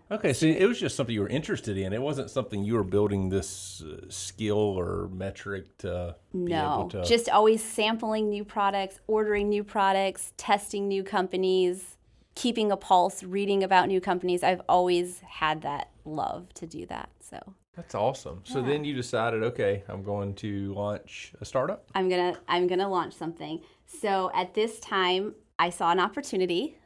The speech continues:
Speaker 2: There were several of my friends, their husbands were getting vasectomies.
Speaker 1: Oh,
Speaker 2: And
Speaker 1: this just got real interesting, by the way.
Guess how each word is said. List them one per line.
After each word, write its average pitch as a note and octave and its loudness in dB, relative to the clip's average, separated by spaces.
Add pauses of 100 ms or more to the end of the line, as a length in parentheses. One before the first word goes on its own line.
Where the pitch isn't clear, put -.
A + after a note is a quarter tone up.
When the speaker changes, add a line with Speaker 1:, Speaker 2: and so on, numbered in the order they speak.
(100)
Speaker 2:
There F#3 4
were E3+ 2 (420)
several F3+ 2
of F#3+ -2
my G3+ 2
friends, F3 0
their E3+ -6
husbands F3+ -2
were G3 -2
getting F3 2
vasectomies. F3+ -6 (840)
Speaker 1:
Oh, G3 0
Speaker 2:
And F#3 6
Speaker 1:
this - 2
just - 2
got G2+ 6 (240)
real A2+ 10
interesting, - 10
by G3 8
the F#3+ 6
way. F#3+ 6